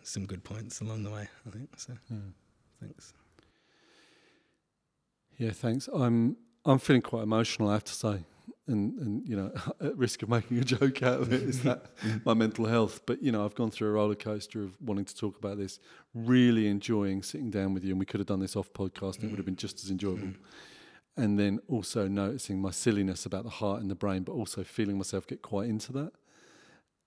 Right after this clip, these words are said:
Speaker 2: and recognising how that felt and what I was thinking and how distanced I actually felt from you when I was thinking about the heart and the head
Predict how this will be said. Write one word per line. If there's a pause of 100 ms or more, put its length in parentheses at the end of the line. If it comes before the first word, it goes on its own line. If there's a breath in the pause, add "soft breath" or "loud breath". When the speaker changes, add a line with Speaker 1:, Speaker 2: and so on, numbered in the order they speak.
(580)
Speaker 2:
and
recognising
how
that
felt
and
what
I
was
thinking
and
how
distanced
I
actually
felt
from
you
when
I
was
thinking
about
the
heart
and
the
head